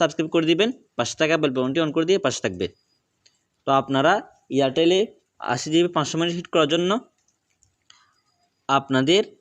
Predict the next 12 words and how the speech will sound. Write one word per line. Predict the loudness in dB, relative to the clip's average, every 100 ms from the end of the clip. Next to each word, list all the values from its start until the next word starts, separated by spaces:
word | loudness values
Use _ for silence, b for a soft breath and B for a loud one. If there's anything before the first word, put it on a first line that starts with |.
| _ _ _ -10
রেড | -2 0 0 0
কিউব | 2 2
অ্যাপসে | 0 0 0
প্রবেশ | 0 0 -2
করবেন। | -2 -4 -8 _ _ _ _ _ _ _ -8
রেড | -4 -4 0
কিউব | 0 0
অ্যাপসটা | -2 -2 -4 0
কীভাবে | 2 2 2
চালু | 2 2
করবেন | 0 -2 -4 _ b b b b _ _ _ _ _ -2
তার | -2